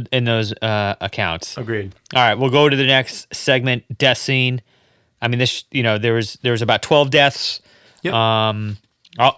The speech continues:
Speaker 1: let me, let me just get
Speaker 2: Yeah,
Speaker 1: this
Speaker 2: please.
Speaker 1: right out of the chute. I'm gonna go with Meg. Uh, Meg was a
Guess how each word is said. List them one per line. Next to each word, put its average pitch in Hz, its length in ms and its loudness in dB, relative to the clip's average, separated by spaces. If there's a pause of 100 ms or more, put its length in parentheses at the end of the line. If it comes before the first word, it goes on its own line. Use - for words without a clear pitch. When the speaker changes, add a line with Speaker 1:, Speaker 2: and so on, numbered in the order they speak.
(100)
Speaker 1:
let 147 120 2
me, 143 180 0
let 147 160 0
me 131 160 2
just 120 280 -4
get 127 80 -2
Speaker 2:
Yeah, 165 80 2
Speaker 1:
this 127 120 -2
Speaker 2:
please. 147 60 0
Speaker 1:
right 131 140 4
out 123 40 2
of 123 60 2
the 117 60 -2
chute. 131 260 0
I'm 139 80 0
gonna 165 140 2
go 156 100 6
with 127 120 2
Meg. 131 440 2 (580)
Uh, 117 260 2
Meg 135 220 2
was 131 160 0
a 117 380 2